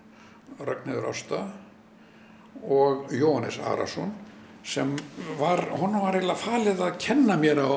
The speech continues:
þulastarfið. Jóhannes var mjög glaðbeittur maður, Norðurþingeyingur eins og ég, kjaftfor með afbrigðum,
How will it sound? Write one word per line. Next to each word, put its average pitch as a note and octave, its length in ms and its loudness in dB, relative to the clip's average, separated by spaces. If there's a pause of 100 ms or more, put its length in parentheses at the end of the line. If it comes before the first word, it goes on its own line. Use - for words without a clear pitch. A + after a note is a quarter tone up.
(140)
þulastarfið. - 800 -2 (1400)
Jóhannes A#2 380 -2
var A2+ 120 0
mjög A2 400 -2 (140)
glaðbeittur B2 680 0
maður, C3 380 0 (600)
Norðurþingeyingur C3+ 880 0
eins B2 120 -4
og A#2+ 80 -2
ég, D#3+ 240 2 (800)
kjaftfor - 600 -2
með C3 140 0
afbrigðum, D#3 480 0